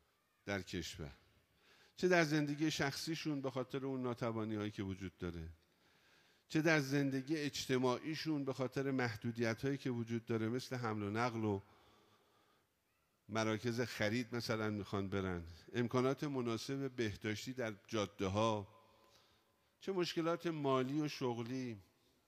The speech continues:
طبق قانون، سه درصد از افراد استخدامی باید از معلولین باشه. باید ببینیم واقعاً دستگاه‌ها اینو رعایت می‌کنن.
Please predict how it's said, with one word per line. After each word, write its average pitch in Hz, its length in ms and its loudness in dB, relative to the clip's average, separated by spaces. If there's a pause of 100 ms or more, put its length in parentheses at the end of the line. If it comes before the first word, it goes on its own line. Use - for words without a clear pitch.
(1400)
طبق 151 280 -2
قانون، 151 680 2 (1300)
سه - 280 0
درصد 160 520 2
از 120 480 2 (1400)
افراد 143 460 2
استخدامی 127 920 0
باید 135 380 0
از 113 240 -2
معلولین 113 760 2
باشه. 80 320 -6 (800)
باید 110 220 0
ببینیم 127 380 0
واقعاً 110 360 0
دستگاه‌ها 113 460 -2
اینو 127 180 0
رعایت 110 520 0
می‌کنن. 139 500 -4